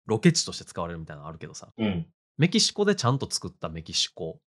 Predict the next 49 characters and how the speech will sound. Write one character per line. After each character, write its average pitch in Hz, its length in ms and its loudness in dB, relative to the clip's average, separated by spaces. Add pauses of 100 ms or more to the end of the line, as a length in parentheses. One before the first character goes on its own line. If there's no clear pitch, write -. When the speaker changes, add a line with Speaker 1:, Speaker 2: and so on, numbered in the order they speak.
Speaker 1:
の 87 160 -8
映 82 160 -6
画 80 120 -8
み - 100 -16
た 80 80 -12
い - 20 -12
な 73 60 -14
の 71 180 -20
あ 135 100 2
ん 160 120 4
ま 156 80 2
り 147 80 2
見 147 100 0
た 147 80 -2
こ 135 80 -2
と 113 100 -2
が 76 80 -8
な 73 120 -14
い 76 40 -14
か 73 120 -18
ら、 73 80 -20 (340)
Speaker 2:
う 113 80 -2
ん。 95 200 -4 (220)
Speaker 1:
あ、 76 160 -10
な 95 80 -4
ん - 40 -2
か 78 120 -8
メ 98 120 -8
キ 165 140 -2
シ - 160 0
コ 165 140 -2
か 165 200 2
ら 147 100 4
見 147 140 2
た 98 220 -4
ア 92 40 -2
メ 98 140 -2
リ 95 100 -6
カ 101 120 -6
っ - 100 -12
て - 100 -16
こ - 180 -14
ん 87 80 -10
な 87 100 -10
感 98 220 -6
じ 110 140 -4
な 104 120 0
ん 78 80 -6
や 73 120 -16